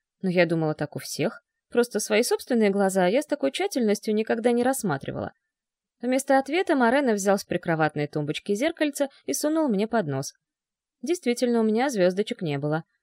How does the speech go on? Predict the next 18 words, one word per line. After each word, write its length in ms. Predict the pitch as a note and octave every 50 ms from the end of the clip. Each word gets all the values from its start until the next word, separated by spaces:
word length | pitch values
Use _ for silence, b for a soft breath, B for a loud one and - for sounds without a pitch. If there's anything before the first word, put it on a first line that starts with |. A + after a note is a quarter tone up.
| _ _ _ _ -
Тот 180 | A3 A3+ A3+ A#3
же 80 | D#4
результат 460 | E4+ F4 D#4 E4+ D#4+ - - - -
оказался 520 | A#3+ B3 - B3+ G#3+ F3+ F3 G3 - - E3
у 40 | D3
Сашки. 480 | - D3 C3+ C#3+ - - - D3+ - _ _ _ _ _ _ _ _
Подруга 340 | - A#3+ A3+ C4+ D#4 C4+ B3
немедленно 440 | G#3+ G3 F#3 F3 D#3+ E3 D#3 D#3 D#3
проинспектировала 840 | - - D#3 D#3 - - E3+ - - - D#3 D3+ D3 D3 D3+ D#3 D#3
Винсента 500 | F#3 B3+ E4+ F4 - E4+ D#4+ - D#4 D4+ B B B B B
и 100 | - D4
уже 160 | D4 C4+ D4+
совсем 360 | D4 - D4+ D4 - D4 C#4+ C4+
по-другому 520 | C#4+ B3 C#4 C4+ A#3 G#3 F#3+ F#3 G3+ A3+
посмотрела 580 | - B3+ - B3+ C4 B3+ B3 G3+ D#3+ D#3 E3 F3
на 120 | G3 G3+
мою 260 | G3+ G#3 G3+ G3+ G3+
дочь. 340 | F#3 D3+ C3 B2+ C3 -